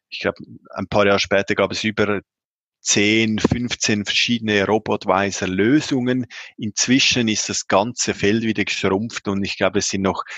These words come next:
zwei oder drei übrig. Also es hat sich gesehen, dass, dass der Hype um die O-, Robo-Advisor wieder etwas abgeschwächt ist. Ähm,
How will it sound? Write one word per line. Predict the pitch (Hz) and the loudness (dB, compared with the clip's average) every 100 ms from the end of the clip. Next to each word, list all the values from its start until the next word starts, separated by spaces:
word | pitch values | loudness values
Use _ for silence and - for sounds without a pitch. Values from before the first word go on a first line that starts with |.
| - | -10
zwei | - - 87 101 | 0 2 2 2
oder | 101 92 | 2 2
drei | 85 87 87 | 0 0 2
übrig. | 90 95 90 87 95 | 0 -4 -4 -4 -2
Also | 92 101 | -2 0
es | 107 | 0
hat | 104 | 0
sich | 107 - | -2 -4
gesehen, | 101 - 107 113 | -4 2 2 4
dass, | 107 101 - - - - | 2 0 -4 -10 -12 -10
dass | - 98 | -4 -2
der | 104 98 | 0 2
Hype | 104 110 | 2 2
um | 107 | -2
die | 101 104 | 2 4
O-, | 104 | 4
Robo-Advisor | 110 104 101 107 98 92 101 107 | 2 0 0 0 2 2 2 0
wieder | 101 101 98 98 98 | 0 2 0 0 2
etwas | 104 - 101 - | 2 2 -4 2
abgeschwächt | 110 - 123 - 117 110 - | 0 0 -2 2 2 0 -4
ist. | 117 113 - - - | -2 -2 -4 -6 -2
Ähm, | 95 92 92 95 98 | 2 2 2 -2 -6